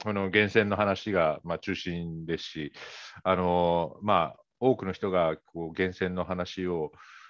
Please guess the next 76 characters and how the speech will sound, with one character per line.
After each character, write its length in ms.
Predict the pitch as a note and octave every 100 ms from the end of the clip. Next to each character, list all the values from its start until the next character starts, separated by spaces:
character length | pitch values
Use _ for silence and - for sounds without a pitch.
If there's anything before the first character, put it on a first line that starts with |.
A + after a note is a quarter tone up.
| -
お、 300 | F2+ E2+ E2
す 180 | - G2
る 60 |
わ 100 | F#2+
け 140 | F#2 E2
で 100 | D#2
す 100 | -
け 120 | E2+
れ 80 | E2
ど 100 | A#2
も、 420 | B2+ G#2+ F2 -
あ 200 | G2 G2+
の、 300 | G2+ G2+ G2 F2+ _ - - _ _ -
同 220 | G2+ C#3+
時 100 | C#3
に 280 | C3+ B2 C#2 C#2+ -
こ 320 | A#2+ A2+ G2+
う 20 |
文 220 | A#2+ G3
章 140 | F#3+ C3+
を 40 |
見 120 | A#2
る 100 | G#2
と 80 | G2
い 80 | F#2+
ろ 100 | F#2
ん 40 |
な 80 | F#2+
こ 80 | F#2
と 80 | F2+
が 100 | D2
書 120 | F#2
い 40 | E2+
て 80 |
あ 60 | D#2
る 100 | D2+
の 120 | D2
で、 320 | D2+ D#2+ D2+ - - - - - -
あ 120 | F#2+
の、 480 | F2 F2 E2+ E2 D2+ -
い 60 | G#2+
や、 120 | G#2
こ 140 | -
れ 80 | C3
本 180 | A#2 B2
当 80 | C3+
に 280 | A#2+ A2+ - - - _ -
原 160 | C#3
潜 160 | D3 D3
だ 100 | C#3+
け 80 | D#3
じ 60 |
ゃ 60 | A2+
な 80 | C#3
い 40 |
ん 40 |
じ 60 | C#3
ゃ 40 |
な 80 | G2
い 60 | F2+
か 100 | F2
と 100 | F2
思 200 | F#2+ B2+
い 40 |
つ 140 | - -
つ、 260 | G#2 F#2
ま 100 | F#2+
あ、 40 | B2
今 160 | D3
の 80 | A#2
お 40 | F2
話 260 | F#2+ F#2
を 80 | F#2
伺 160 | E2 F2+ F2
う 100 | E2
と、 360 | A#2 A2 -